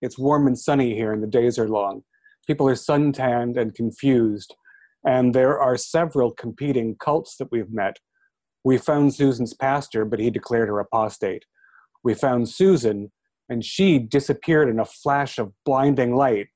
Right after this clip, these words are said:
from, emitted from a stone that she held in her hand.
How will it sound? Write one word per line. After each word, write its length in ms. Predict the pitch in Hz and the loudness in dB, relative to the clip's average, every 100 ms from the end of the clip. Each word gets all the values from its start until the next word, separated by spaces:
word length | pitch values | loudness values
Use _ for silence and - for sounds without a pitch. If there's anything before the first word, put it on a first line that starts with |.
| _ | _
from, 380 | 123 113 113 107 _ _ - | -2 -2 -4 -8 _ _ -8
emitted 520 | 120 135 151 131 117 | 0 2 4 2 0
from 160 | - 117 | -2 0
a 160 | 110 110 _ | 0 -2 _
stone 600 | - - 156 143 120 101 | -20 -4 0 0 0 -4
that 120 | 113 | -10
she 120 | - 123 | -10 -4
held 220 | 127 113 | -2 -2
in 60 | |
her 120 | 110 104 | -2 -2
hand. 420 | 113 110 90 | -2 -2 -6